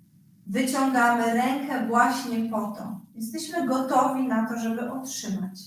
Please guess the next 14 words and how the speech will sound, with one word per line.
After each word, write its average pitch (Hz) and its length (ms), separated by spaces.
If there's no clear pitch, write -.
I 415 140
powiedzcie 208 580
to 185 140
sobie 175 560
w - 60
sercu. 190 640
Chcemy 262 440
otrzymać 226 480
zdrowie. 226 880
Już 247 200
pożegnaliśmy 247 920
choroby 190 640
i 214 80
lęk. 190 400